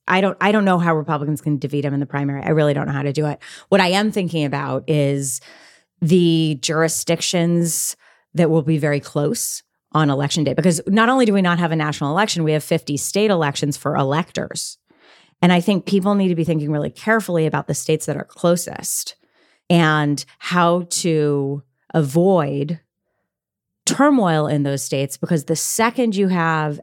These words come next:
anything close to what Trump can say is a contested election or result, you give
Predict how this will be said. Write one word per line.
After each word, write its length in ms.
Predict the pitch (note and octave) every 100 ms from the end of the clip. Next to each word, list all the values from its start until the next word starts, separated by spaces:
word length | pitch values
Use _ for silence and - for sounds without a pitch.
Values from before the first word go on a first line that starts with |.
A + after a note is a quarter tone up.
| -
anything 460 | G3+ A3 G#3+ G3+
close 320 | F3 - E3 -
to 100 | D#3+
what 120 | -
Trump 260 | - D#3+
can 140 | E3 D#3
say 200 | D#3+ D3+
is 100 | C#3
a 60 |
contested 680 | C3+ D3 D#3 D3 - D3 C#3 - _ _ _ -
election 440 | D3+ D3 - E3
or 80 | C#3+
result, 580 | C#3 C#3 C#3+ C4 - - _ _ _ _
you 160 | D#3+ D3
give 680 | - F3+ F3 E3+ D3+ -